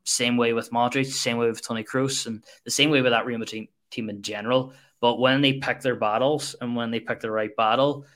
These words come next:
like the Barcelona game, and like we also scored against Chelsea, he scored those goals against Liverpool a few months ago as well. When they pick their battles, they will go out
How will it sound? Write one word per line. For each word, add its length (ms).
like 280
the 220
Barcelona 480
game, 420
and 200
like 200
we 200
also 300
scored 280
against 320
Chelsea, 560
he 60
scored 280
those 200
goals 240
against 260
Liverpool 640
a 160
few 200
months 280
ago 240
as 120
well. 380
When 180
they 120
pick 220
their 120
battles, 560
they 300
will 140
go 220
out 320